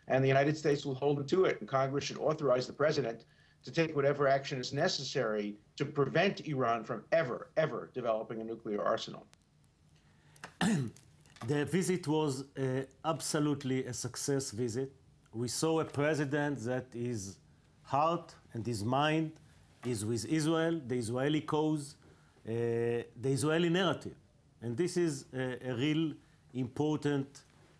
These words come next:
Speaker 2: and unique, uh, phenomenon. Uh,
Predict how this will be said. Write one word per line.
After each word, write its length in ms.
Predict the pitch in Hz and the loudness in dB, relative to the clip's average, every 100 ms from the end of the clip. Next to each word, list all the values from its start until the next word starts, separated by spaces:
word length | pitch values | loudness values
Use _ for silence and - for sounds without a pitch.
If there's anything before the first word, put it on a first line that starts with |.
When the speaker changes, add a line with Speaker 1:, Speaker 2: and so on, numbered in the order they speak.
| - | -10
Speaker 2:
and 380 | 120 127 123 101 | -4 -4 -4 -4
unique, 480 | 120 135 185 208 - | -2 2 0 -2 -8
uh, 460 | - - 131 127 | -14 -12 -6 -6
phenomenon. 520 | 117 135 139 143 104 - _ - - - - - - - - - | -4 -2 0 0 -2 -8 _ -20 -20 -20 -20 -20 -20 -20 -20 -10
Uh, 380 | 120 127 127 131 | -4 -2 0 -2